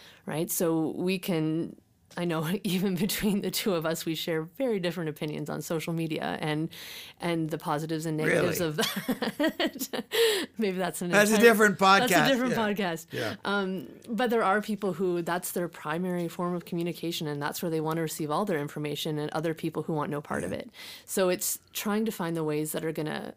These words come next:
Speaker 1: effectively communicate to everyone while respecting that everyone has differences. And probably the third thing for me is that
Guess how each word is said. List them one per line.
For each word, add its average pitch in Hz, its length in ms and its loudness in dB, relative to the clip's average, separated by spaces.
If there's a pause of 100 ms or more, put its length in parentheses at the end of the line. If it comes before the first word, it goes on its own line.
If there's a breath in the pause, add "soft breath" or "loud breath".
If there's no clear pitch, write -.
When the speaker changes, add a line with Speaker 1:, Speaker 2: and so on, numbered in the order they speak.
Speaker 1:
effectively 170 560 -4
communicate 160 600 -4 (200)
to - 120 -6 (220)
everyone 170 800 2 (340 loud breath)
while 151 200 0
respecting 151 440 -2
that 151 100 -2
everyone 156 340 0
has 156 180 -4
differences. 160 720 -2
And 156 320 -4 (640 loud breath)
probably 180 220 2
the 160 100 0
third 175 320 0
thing 160 160 0
for 151 160 -6
me 170 300 2
is 151 200 -4
that 151 300 -4